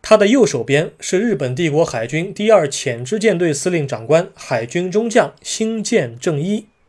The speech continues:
于一九九三年逝世。本照现在收录于美国海军历史与遗产司令部，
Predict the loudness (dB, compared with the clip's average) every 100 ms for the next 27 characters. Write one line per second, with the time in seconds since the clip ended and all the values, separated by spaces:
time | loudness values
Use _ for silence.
0 | _ _ -4 -2 -2 -6 -18 _ 0 2
1 | 2 0 0 -2 -2 4 4 4 -4 -6
2 | -8 -6 -4 -6 -6 _ _ _ _ _
3 | _ _ _ _ _ _ _ -20 -20 _
4 | 2 4 6 6 6 0 -2 2 0 2
5 | 2 2 2 0 0 -2 0 2 2 2
6 | -2 -2 -2 -2 -4 -4 -4 -4 -6 -6
7 | -8 -6 -2 0 0 0 -2